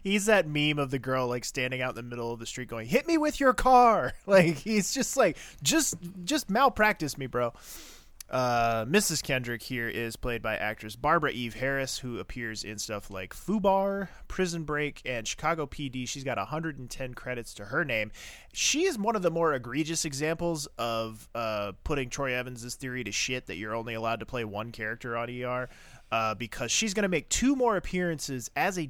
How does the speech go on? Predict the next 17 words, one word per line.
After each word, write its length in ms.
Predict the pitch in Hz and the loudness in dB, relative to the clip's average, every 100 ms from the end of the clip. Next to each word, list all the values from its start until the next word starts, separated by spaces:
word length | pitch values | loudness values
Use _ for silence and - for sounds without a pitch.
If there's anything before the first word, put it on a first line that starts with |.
| - | -4
different 400 | 294 - 233 - | -4 -2 -8 -6
character, 440 | 202 202 180 131 | -2 -2 -2 -6
to 680 | - - 349 415 427 370 381 | -4 0 6 6 6 2 -2
include 1040 | 370 - 359 370 370 311 196 160 160 170 - - - - - - | -4 -2 0 2 6 6 8 8 8 4 -4 -10 -12 -14 -18 -6
one 540 | 143 156 180 196 190 | 2 10 12 10 8
this 300 | 175 185 - - | 6 6 4 -4
coming 520 | - 180 170 156 147 | 0 2 2 -2 -2
later 240 | 147 151 | 0 0
this 160 | 139 135 | 0 -2
season. 480 | - 127 98 67 - - | -4 -6 -8 -12 -18 -16
So, 220 | - - 151 | -4 0 2
like, 280 | 135 123 - - | 2 0 -6 0
before 420 | 185 175 - 330 | 4 4 4 6
this 160 | 311 302 | 6 4
season 380 | - 277 233 233 | 4 2 0 -2
is 120 | 185 | 0
done, 500 | 165 202 156 123 110 | 4 4 4 -2 -10